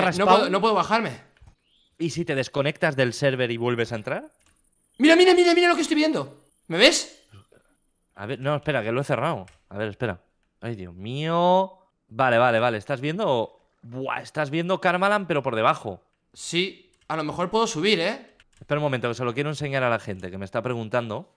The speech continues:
Speaker 1: Dame un segundo, ¿eh?
Speaker 2: Sí, sí.
Speaker 1: Que quiere la gente ver esto. Voy, voy, gorrinos. Mirad lo que está viendo Fargan ahora mismo. Impresionante, ¿eh?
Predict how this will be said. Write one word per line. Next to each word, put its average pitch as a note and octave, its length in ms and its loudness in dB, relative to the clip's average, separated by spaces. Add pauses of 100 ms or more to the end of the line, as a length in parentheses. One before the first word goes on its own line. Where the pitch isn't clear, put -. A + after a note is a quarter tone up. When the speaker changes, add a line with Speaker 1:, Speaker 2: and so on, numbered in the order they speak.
Speaker 1:
Dame B2 140 -6
un C3 60 -6
segundo, G2 360 -8
¿eh? A#3 80 -10 (140)
Speaker 2:
Sí, D#3 180 -8
sí. D#3+ 180 -6 (880)
Speaker 1:
Que G2 80 -16
quiere A#2 200 0
la A2 100 2
gente A2 260 -4
ver F#2+ 140 -2
esto. F#2 340 -8 (180)
Voy, F#2+ 500 -2
voy, F#2+ 480 -4
gorrinos. F#2 800 -8 (140)
Mirad A#2 400 -2
lo A#2 120 -4
que A2 60 -2
está A2+ 160 -6
viendo A#2+ 260 -4
Fargan B2 380 -2
ahora G2 140 -4
mismo. - 380 -16 (200)
Impresionante, F#2+ 680 -6
¿eh? D#3+ 100 -10